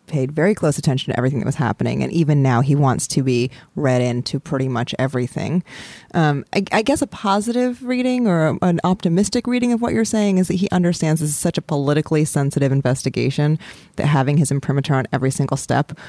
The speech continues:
will help protect Durham should Durham turn in a report that says, nothing bad happened. You know, it helps legitimize that in the eyes of the conservatives who are hoping that he does find something, and of the president who hopes that he does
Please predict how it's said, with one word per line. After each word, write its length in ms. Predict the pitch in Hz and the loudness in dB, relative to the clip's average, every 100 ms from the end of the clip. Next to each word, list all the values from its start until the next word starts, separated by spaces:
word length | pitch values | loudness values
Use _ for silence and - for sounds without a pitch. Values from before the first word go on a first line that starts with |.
| - - | -20 -8
will 560 | - 156 143 139 127 - - | 0 2 4 2 0 -4 -16
help 340 | - 196 190 - | -4 0 0 -4
protect 600 | - - - 139 - 151 | -12 -6 -2 -4 -4 -6
Durham 440 | 139 135 143 151 | 0 2 2 2
should 260 | 156 151 135 | 0 -2 -2
Durham 400 | 143 139 139 135 - - _ | 0 2 0 -2 -8 -20 _
turn 280 | - 156 143 | -2 0 2
in 100 | 139 | 0
a 60 | |
report 380 | 135 131 - 131 | 0 -2 0 0
that 120 | - | -2
says, 400 | - 135 131 127 - - - | -2 0 2 0 -4 -16 -6
nothing 340 | 156 156 175 135 | 0 2 2 0
bad 220 | 123 165 | 0 0
happened. 580 | 135 - - 185 180 - - - | -2 -6 -6 -6 -6 -8 -20 -4
You 80 | 160 | 0
know, 80 | 151 | 0
it 80 | |
helps 300 | 139 156 - | 0 -2 -2
legitimize 520 | 139 143 135 135 131 135 | -2 2 2 2 2 2
that 140 | 127 | 0
in 60 | 135 | 0
the 100 | 143 | 0
eyes 320 | 123 139 135 | 0 0 0
of 140 | - 139 | -2 -4
the 80 | 143 | -2
conservatives 560 | 143 139 139 131 127 | 0 2 2 0 0
who 160 | - 139 | 0 2
are 120 | 127 | 2
hoping 400 | 147 135 135 135 | 0 0 0 -2
that 100 | 131 | -2
he 120 | - | -2
does 200 | 127 147 | 0 0
find 240 | - 95 147 | -2 -6 -6
something, 340 | - 143 131 | -6 -6 -4
and 80 | 123 | -4
of 60 | |
the 80 | 139 | -4
president 380 | - 240 180 151 | 0 2 2 2
who 60 | 151 | 0
hopes 160 | - | 0
that 100 | - | -2
he 60 | 110 | 0
does 220 | - - | -2 -4